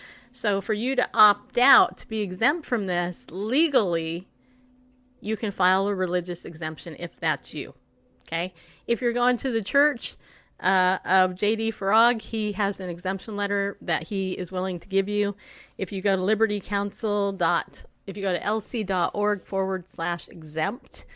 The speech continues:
there's a whole bunch of info on how to get exempt from it if you don't wanna be vaccinated. Now, if you do wanna be vaccinated, go for it. Who cares? You can do it,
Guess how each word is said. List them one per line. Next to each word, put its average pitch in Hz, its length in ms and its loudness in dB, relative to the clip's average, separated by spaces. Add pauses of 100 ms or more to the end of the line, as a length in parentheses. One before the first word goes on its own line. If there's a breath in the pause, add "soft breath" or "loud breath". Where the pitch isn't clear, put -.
(440 soft breath)
there's 185 280 0
a - 60 -8
whole 262 440 2
bunch 226 280 -2
of 190 160 -6
info 185 480 -2 (180)
on 175 280 -2
how 175 300 0
to - 160 -12
get 160 260 -6
exempt 175 600 -6
from 175 300 -4
it 147 220 -6
if 302 260 0
you 285 160 4
don't 233 200 0
wanna 226 180 -2
be 247 100 -6
vaccinated. 240 460 -2
Now, 185 180 0
if 226 100 -6
you 247 100 -4
do 320 140 2
wanna 415 180 4
be 233 120 0
vaccinated, 196 720 2 (1000 soft breath)
go 494 200 10
for 466 180 10 (140)
it. 254 120 8
Who 302 140 10
cares? 466 600 8
You 247 180 2
can 415 180 8
do 480 240 10
it, 226 220 6